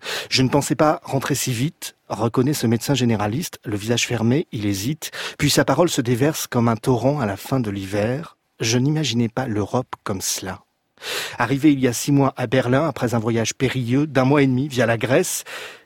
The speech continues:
il est déçu par les conditions de vie en Allemagne, par le logement à quinze par chambre, par la lenteur d'une administration dépassée par le flux de migrants. « On ne nous offre rien ici. En six mois, mon dossier d'asile n'a pas avancé », regrette-t-il. « Au service des étrangers,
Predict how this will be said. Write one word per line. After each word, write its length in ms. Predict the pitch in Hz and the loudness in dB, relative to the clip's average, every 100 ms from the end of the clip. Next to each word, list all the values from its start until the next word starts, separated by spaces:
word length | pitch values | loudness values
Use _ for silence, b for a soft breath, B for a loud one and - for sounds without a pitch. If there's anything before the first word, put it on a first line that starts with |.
| B - | B -4
il 100 | 113 | 0
est 60 | |
déçu 460 | 123 151 - 135 123 - - | 4 4 2 -4 -6 -8 -8
par 140 | 104 | -4
les 80 | 107 | -2
conditions 420 | - 120 117 - | 0 0 -2 0
de 100 | 117 | 0
vie 200 | 113 120 | 0 2
en 100 | 123 | 2
Allemagne, 380 | 117 120 117 123 | 4 4 4 2
par 160 | 123 123 | 2 4
le 80 | 135 | 6
logement 400 | 160 139 165 - | 6 6 2 2
à 140 | 147 | -2
quinze 460 | - 170 185 160 - | 0 4 4 4 -2
par 180 | - - | -4 0
chambre, 440 | - 147 214 214 B B B - | 2 4 4 0 B B B 0
par 120 | 147 | 4
la 120 | 147 | 6
lenteur 480 | 160 170 - 202 156 | 6 4 4 4 4
d'une 160 | 139 | 4
administration 720 | 135 139 143 - 143 135 - 185 | 4 6 4 2 0 0 2 4
dépassée 460 | 147 131 131 - | 4 2 2 2
par 160 | 175 120 | 0 0
le 80 | 113 | -2
flux 260 | - 165 | -2 -2
de 80 | 127 | 0
migrants. « 540 | 107 123 123 107 127 160 B B B | 2 2 0 0 0 -2 B B B
On 100 | 117 | 2
ne 140 | 131 | 4
nous 240 | 135 135 160 | 4 4 0
offre 240 | - 123 | 0 -4
rien 400 | 104 113 123 160 - | -2 2 2 0 -6
ici. 480 | 117 101 - 123 131 - | -8 -6 -6 -6 -10 -4
En 100 | 123 | -4
six 260 | - - 131 | -2 0 2
mois, 300 | 123 131 170 B B B | 2 0 -4 B B B
mon 140 | 117 117 | 0 2
dossier 320 | 127 - 135 | 2 2 0
d'asile 380 | 123 113 131 156 | 0 0 0 0
n'a 100 | 110 | 0
pas 240 | 120 117 | 0 0
avancé », 500 | 113 110 110 - 135 | 0 -2 -4 -4 -6
regrette-t-il. « 800 | 127 101 - 95 - - 101 98 - - | -6 -10 -12 -16 -16 -12 -10 -10 -14 -12
Au 80 | - | -8
service 380 | - 117 135 120 | -4 -4 -4 -4
des 460 | 117 107 101 98 | -2 -2 -4 -4
étrangers, 540 | 127 127 123 110 123 | -4 0 0 -2 -6